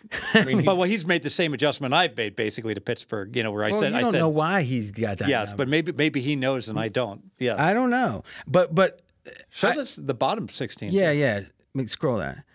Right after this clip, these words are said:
Speaker 1: Okay. So
Speaker 3: Oh, so he has Denver minus three and a half, and I've got Denver minus two.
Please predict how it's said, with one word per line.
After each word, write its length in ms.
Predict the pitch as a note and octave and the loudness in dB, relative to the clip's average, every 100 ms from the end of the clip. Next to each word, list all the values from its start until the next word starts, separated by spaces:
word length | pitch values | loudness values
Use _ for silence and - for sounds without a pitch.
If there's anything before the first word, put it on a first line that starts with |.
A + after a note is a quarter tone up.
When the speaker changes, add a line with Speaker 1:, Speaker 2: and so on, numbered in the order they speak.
| _ _ _ - | _ _ _ -4
Speaker 1:
Okay. 460 | C#3 - A#2 A#1 - _ _ _ _ _ _ - | -4 -2 -4 -6 -12 _ _ _ _ _ _ -12
So 880 | - C3 A#2+ A#2+ A#2+ A#2 A2+ G#2+ A2 - | -2 0 2 2 2 2 0 -2 -6 -6
Speaker 3:
Oh, 100 | B2+ | -4
so 180 | - B2 | -2 0
he 120 | C#3 | 2
has 160 | F3 - | 0 0
Denver 320 | C#3 D3 G#2+ | -2 0 -4
minus 300 | A2 A2 - | -4 -4 -4
three 180 | A2 B2 | -4 -6
and 80 | G#2 | -4
a 40 | |
half, 300 | A#2 A2 - | -4 -6 -8
and 80 | G#2 | -8
I've 100 | G#2+ | -6
got 140 | G#2+ | -4
Denver 240 | A#2 G#2+ G2+ | -4 -6 -6
minus 280 | G2+ G#2 - | -8 -8 -8
two. 260 | A#2+ G#2 | -10 -12